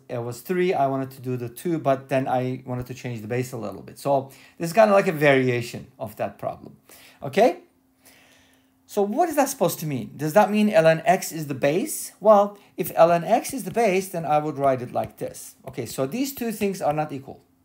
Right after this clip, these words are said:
Be careful. What is the base? The base is x. So what I mean by that is actually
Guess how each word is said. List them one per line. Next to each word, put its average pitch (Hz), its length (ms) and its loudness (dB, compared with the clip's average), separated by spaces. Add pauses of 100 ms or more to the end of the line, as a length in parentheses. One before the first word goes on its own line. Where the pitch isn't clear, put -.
Be - 80 -20
careful. - 380 -14 (420)
What 175 140 2
is 226 80 -4
the 247 80 -4
base? 269 440 4 (280)
The - 80 -14
base 127 320 -2
is 123 140 -12
x. - 580 -16 (340)
So 170 200 -4
what 170 180 2
I 170 140 6
mean 254 260 -4
by 143 180 6
that 131 300 0
is 127 120 -8
actually 135 640 -4